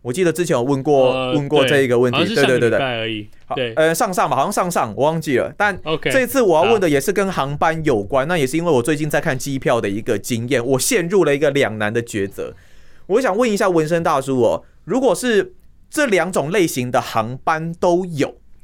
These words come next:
Speaker 1: 你会去选择一般正常的航班，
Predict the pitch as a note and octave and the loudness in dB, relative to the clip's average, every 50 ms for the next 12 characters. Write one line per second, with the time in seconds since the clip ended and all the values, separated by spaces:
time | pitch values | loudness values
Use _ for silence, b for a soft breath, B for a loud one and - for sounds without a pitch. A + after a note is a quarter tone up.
0 | - - - - - - D#3 D3+ D#3+ E3 A#3 B3 A3+ - - - A3+ G3 - - | -20 -20 -20 -20 -10 -6 -2 -2 0 2 2 0 0 0 -2 -4 -4 -4 -6 -4
1 | - D#3+ C3 A#2 A#2 A#2+ A2+ - - A#2+ A2 G#2+ G#2+ A#2 C3+ - b b b b | 0 0 0 0 0 -4 -6 -4 0 2 4 4 4 4 2 -2 b b b b
2 | b b b - - B3+ B3 G3 - - G#3 G3 G3 G3 G3 - A#3 F3 D3+ C#3+ | b b b -8 -4 -2 -2 -2 -2 -2 -2 -2 -2 -2 -2 -2 -2 -2 -2 -4
3 | - A#2 A2 A2+ A2+ A2 - - G#2 G#2 G#2 A2+ A#2 A#2+ A2+ A2 A2 A2 A#2+ | -6 -6 -4 -4 -4 -4 -4 -6 -6 -6 -6 -2 0 0 0 0 -2 -4 -10